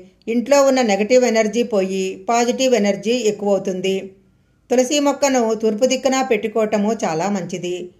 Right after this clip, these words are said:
తూర్పు దిశలో పెట్టే అవకాశం లేకపోతే ఉత్తరం వైపున లేదా ఈశాన్యంలో తులసిని పెట్టుకోవచ్చు. దేవుని పూజ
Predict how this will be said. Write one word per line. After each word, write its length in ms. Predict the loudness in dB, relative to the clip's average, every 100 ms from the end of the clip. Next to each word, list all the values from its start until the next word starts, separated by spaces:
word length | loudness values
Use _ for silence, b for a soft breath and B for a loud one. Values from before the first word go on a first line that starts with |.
| _ _ _
తూర్పు 260 | 2 4 4
దిశలో 320 | 0 2 2
పెట్టే 300 | 4 2 4 2
అవకాశం 480 | 2 0 -2 0 0
లేకపోతే 640 | 0 0 -2 -4 -2 -4 -4 -8 b b b -10
ఉత్తరం 360 | 0 2 2
వైపున 360 | 2 2 2 0 0 -4 0
లేదా 300 | 2 4 2 2
ఈశాన్యంలో 600 | 0 0 -2 0 0 0
తులసిని 380 | 0 -2 -2 -2
పెట్టుకోవచ్చు. 640 | -4 -4 -2 -2 -4 -6 -6 -6 -14 _ _ _ _ _ _ _ _ 2
దేవుని 360 | 4 6 4
పూజ 240 | 2 2